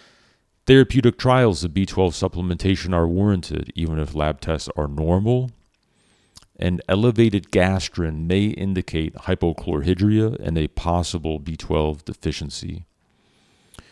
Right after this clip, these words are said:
So you'll see oral manifestations, like if you look at the tongue, you'll see beefy red patches. Um, this has been shown to be eighty-seven percent sensitive and ninety-seven percent specific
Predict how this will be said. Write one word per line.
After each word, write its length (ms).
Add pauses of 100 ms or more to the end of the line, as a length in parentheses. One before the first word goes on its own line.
(500)
So 400
you'll 140
see 340
oral 440
manifestations, 1120
like 180
if 180
you 60
look 200
at 140
the 100
tongue, 680
you'll 220
see 240
beefy 580
red 420
patches. 880 (1080)
Um, 520 (140)
this 280
has 160
been 120
shown 220
to 60
be 200
eighty-seven 600
percent 440
sensitive 760
and 180
ninety-seven 600
percent 520
specific 760